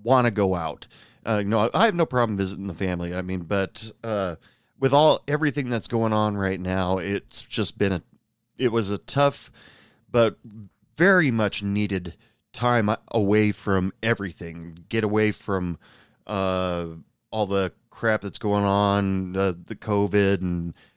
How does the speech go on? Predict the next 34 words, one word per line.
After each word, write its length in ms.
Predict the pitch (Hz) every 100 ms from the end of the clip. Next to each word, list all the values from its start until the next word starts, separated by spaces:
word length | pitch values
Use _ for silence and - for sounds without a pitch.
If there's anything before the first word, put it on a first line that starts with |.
| _ _
and 340 | 104 95 92
all 200 | 90 110
the 160 | 98 98
other 200 | 101 104
stuff 360 | - - 92 -
going 180 | 98
around 340 | 95 92 95 90
in 220 | 87 90
other 280 | 110 98 92
cities. 480 | - 98 98 98 - - - _ _ _
Uh, 360 | 92 104 104 101 120
I 80 |
just 300 | 123 139 -
felt 180 | 139 127
like 180 | 123 113
I 120 | 110
needed 260 | 113 120 113
to 80 | 101
get 160 | 113
away, 420 | 104 104 123 113
so 320 | 110 - 107 -
it, 220 | 123 - _ _ 156
it 120 | 139
was 180 | 170 135
worth 480 | 151 190 170 - - - - _
having 300 | - 156 139
to 60 | 127
wear 520 | 123 123 123 120 117 -
a, 460 | 117 104 101 92 85 _ _ _ _ _ _ _ _ -
uh, 300 | 110 104 92
face 340 | - 139 127 127
mask 340 | 113 107 -
for, 480 | - 104 98 95 85 - - - _ _ _ -
uh, 240 | 110 107